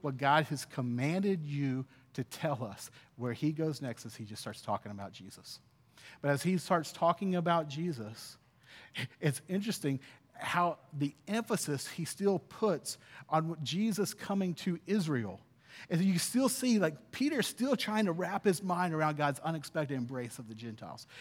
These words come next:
So w-, watch what he says. He says, verse thirty-six, "You know the message God sent to what? To the people of Israel, announcing the good news of peace through Jesus Christ, who is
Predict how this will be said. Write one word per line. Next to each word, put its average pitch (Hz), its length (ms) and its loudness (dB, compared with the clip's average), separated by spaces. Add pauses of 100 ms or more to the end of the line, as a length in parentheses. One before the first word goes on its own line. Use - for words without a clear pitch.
(120)
So 170 140 8
w-, 175 200 -4
watch 170 300 6
what 165 100 6
he 139 120 4
says. 101 260 -10
He 135 80 -8
says, 135 180 -2
verse 135 220 0
thirty-six, 117 520 -2 (360)
"You 220 240 8
know 302 160 12
the 180 120 10
message 147 580 2
God 143 260 4
sent 156 380 0
to 151 120 4
what? 143 220 6 (360)
To 185 180 6
the 156 120 10
people 156 520 4
of 127 100 4
Israel, 139 420 0 (340)
announcing 185 600 6
the 185 80 8
good 190 300 8
news 165 260 8
of 180 160 2
peace 151 320 2
through 226 300 6
Jesus 196 360 2
Christ, 240 400 6
who 240 200 10
is 233 140 10